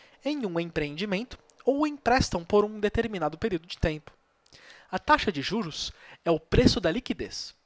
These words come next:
Os juros são um fenômeno monetário, e não um fenômeno real, como pensavam os economistas clássicos.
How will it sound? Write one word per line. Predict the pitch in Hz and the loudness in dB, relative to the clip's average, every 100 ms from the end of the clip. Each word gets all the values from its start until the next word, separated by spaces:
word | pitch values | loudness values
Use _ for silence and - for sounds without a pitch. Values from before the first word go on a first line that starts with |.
| _ - - - - | _ -20 -20 -20 -4
Os | 233 180 | -2 0
juros | 226 285 160 - - | 2 2 0 -4 -2
são | - 247 | 0 0
um | 269 | -2
fenômeno | - 247 180 185 190 | -4 -2 0 0 0
monetário, | 180 190 220 - 139 131 127 _ - - - - - | 0 0 0 0 0 -2 -8 _ -20 -20 -20 -10 -4
e | |
não | 311 220 226 | 0 2 0
um | |
fenômeno | - 226 202 202 196 | 2 2 2 0 0
real, | 185 196 135 127 - _ _ _ | 2 4 4 4 -2 _ _ _
como | - 165 | -10 -6
pensavam | 156 165 147 - 156 151 160 151 - - - | -4 -4 -4 -2 0 0 -2 -4 -10 -20 -8
os | 170 | -2
economistas | 165 175 165 156 - 180 | -2 -2 -6 -6 -6 -6
clássicos. | - 123 - - - - | -4 -6 -6 -12 -16 -18